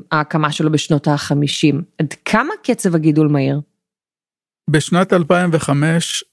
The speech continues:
Speaker 2: היקף ההכנסות מהימורים של מפעל הפיס והטוטו ביחד היה בסביבות ארבעה וחצי מיליארד שקל. היום זה באזור שנים עשר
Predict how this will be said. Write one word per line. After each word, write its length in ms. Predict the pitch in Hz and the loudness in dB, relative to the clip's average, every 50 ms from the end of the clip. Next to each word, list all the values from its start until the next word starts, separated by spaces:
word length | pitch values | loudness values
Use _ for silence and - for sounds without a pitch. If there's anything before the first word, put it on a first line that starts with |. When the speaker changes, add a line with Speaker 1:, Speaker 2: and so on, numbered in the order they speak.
| _ - | _ -4
Speaker 2:
היקף 420 | 143 131 - - 165 165 - - 190 | -4 -4 0 2 0 0 2 0 0
ההכנסות 1200 | 170 160 147 139 139 135 135 135 127 - _ _ - - 123 - 143 143 127 - 165 160 156 - | 2 2 2 2 2 2 2 2 0 -4 _ _ -12 -10 -6 -4 -4 -4 -2 0 0 0 2 2
מהימורים 580 | 160 147 143 143 139 139 135 127 135 147 143 139 | 0 2 2 2 0 0 -2 -2 0 0 -2 0
של 120 | - 147 | 0 0
מפעל 340 | 139 135 123 - 151 147 143 | 0 0 -2 0 0 0 0
הפיס 400 | 139 - - 147 147 143 135 - | 0 0 0 0 0 0 -2 -4
והטוטו 420 | 139 123 - - 143 135 - 147 | -4 -4 -2 -2 -4 0 0 -2
ביחד 440 | 139 143 131 135 143 143 - - 156 | -2 0 -2 -2 -2 -2 -2 -2 0
היה 120 | 139 135 139 | 0 0 0
בסביבות 540 | 135 143 - - 151 139 147 151 147 - | -2 -4 -4 -4 -6 -2 -2 -2 0 0
ארבעה 320 | 147 139 139 131 131 139 143 | -2 -2 0 0 0 0 0
וחצי 360 | 143 - - 147 135 - 151 | -2 -2 -4 -4 -2 -2 -2
מיליארד 420 | 139 135 131 127 131 131 127 131 - | -2 -2 0 -2 -2 -4 -4 -6 -8
שקל. 340 | - 127 123 - - - 147 - _ _ _ _ _ - _ - - - - - - | -8 -8 -8 -8 -10 -12 -12 -12 _ _ _ _ _ -20 _ -20 -20 -20 -18 -8 -2
היום 280 | - 143 156 170 180 175 | 0 2 4 4 2 2
זה 160 | 156 135 143 | 0 0 0
באזור 380 | 139 143 143 139 143 160 160 170 - - _ _ _ _ _ _ _ _ _ - | 0 2 0 2 2 2 2 2 -2 -6 _ _ _ _ _ _ _ _ _ -10
שנים 360 | - - - - 156 175 185 | -10 -8 0 2 2 4 4
עשר 240 | 180 170 - - 165 | 2 2 2 2 2